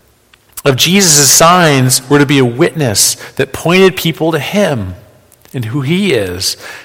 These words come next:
not to be marveled at as some kind of traveling circus act. Could you imagine people today just kind of gathering around a sign, like, "Hey, we made it, we're here." You know, they have a little party around the sign, and really the,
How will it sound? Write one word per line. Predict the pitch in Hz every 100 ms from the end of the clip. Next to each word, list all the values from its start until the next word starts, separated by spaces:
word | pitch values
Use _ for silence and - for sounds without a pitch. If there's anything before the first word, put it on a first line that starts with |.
| _
not | 123 160 190 196 131 131 - - -
to | -
be | 143
marveled | 139 147 180 208 180 135
at | 113 101 107 -
as | 135 131
some | - 160
kind | 160 170 156
of | 143 131 - - -
traveling | - 147 151 147 147 143 131
circus | - 160 165 160 -
act. | 110 95 - - - _ _ _ _ _ _ _ _ _ _ _
Could | -
you | 165
imagine | 143 147 143 156
people | 156 139
today | 135 143
just | 135 110 - - -
kind | 139 107
of | 98
gathering | 107 120 120 117
around | 117 120
a | 101
sign, | - 104 107 120 120
like, | 101 101 -
"Hey, | - - 180
we | 170
made | 175 98 101
it, | 87 -
we're | 151
here." | 139 - 165
You | 135 131
know, | 127
they | 120
have | 123
a |
little | 123 110
party | - 110 127 120
around | 117 104
the |
sign, | - 107 107 117 117 120 - - - - _ _ -
and | 104
really | 104 123
the, | 143 127 110